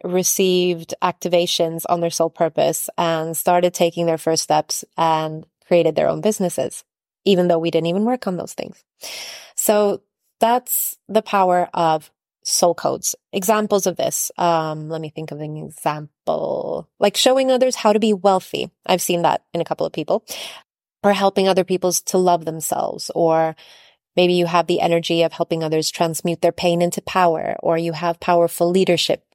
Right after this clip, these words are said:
codes. You're here with courage codes. Or you have healing presence. And another thing that I look at as well is your soul's transmission.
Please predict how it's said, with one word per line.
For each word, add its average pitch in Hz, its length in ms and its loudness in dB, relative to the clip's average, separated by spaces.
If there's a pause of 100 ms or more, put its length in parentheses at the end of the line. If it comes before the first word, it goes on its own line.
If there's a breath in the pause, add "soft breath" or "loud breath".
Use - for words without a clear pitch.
codes. 147 540 -2
You're 165 80 0
here 160 480 -2 (360 loud breath)
with 160 680 0
courage 190 420 2
codes. - 560 -2
Or 165 180 2
you 165 180 -2
have 165 440 -4 (180)
healing 170 600 -2 (440)
presence. - 560 -4 (640)
And 208 240 2
another 214 340 2
thing 262 280 0
that 214 120 4
I 196 80 2
look 185 240 0
at 165 160 2
as 165 200 -2
well 190 320 2 (480)
is 196 320 2
your 185 120 2
soul's 165 760 -2 (480)
transmission. 170 640 -2